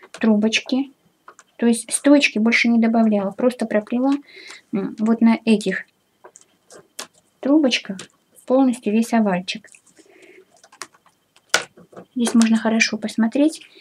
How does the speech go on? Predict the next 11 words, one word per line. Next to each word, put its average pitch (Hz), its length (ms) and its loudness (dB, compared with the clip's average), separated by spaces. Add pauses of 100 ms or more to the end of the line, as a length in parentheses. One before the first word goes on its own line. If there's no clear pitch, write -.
(220)
Видно, 220 320 4
что 208 260 -6 (500)
два 226 280 4
круга 208 440 0 (1800)
сделаны 214 560 2
из 214 100 -4
белых 285 340 4
трубочек, 302 580 0 (840)
потом 226 400 0 (2750)
два 214 320 2
круга 196 460 -4